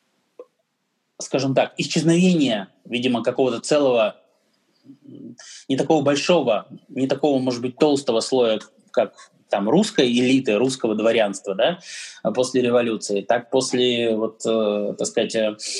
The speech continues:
э, сорок девятого года, конечно, видимо, у китайцев, конечно, очень много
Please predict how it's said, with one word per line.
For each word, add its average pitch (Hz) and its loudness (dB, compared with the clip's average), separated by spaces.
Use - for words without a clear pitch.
э, 113 2
сорок 120 0
девятого 180 2
года, 165 2
конечно, 156 -2
видимо, 143 0
у 147 -8
китайцев, 165 0
конечно, 131 2
очень 147 2
много 135 2